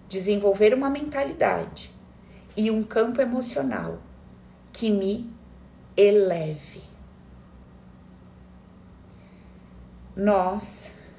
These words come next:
precisamos internalizar as ideias,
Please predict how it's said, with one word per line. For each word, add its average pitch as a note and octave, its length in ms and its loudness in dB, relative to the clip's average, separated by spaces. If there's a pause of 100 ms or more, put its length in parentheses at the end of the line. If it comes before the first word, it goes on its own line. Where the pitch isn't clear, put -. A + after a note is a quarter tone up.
(100)
precisamos G#3 960 2
internalizar G3 1040 -2
as F3+ 160 -2
ideias, F#3 840 -2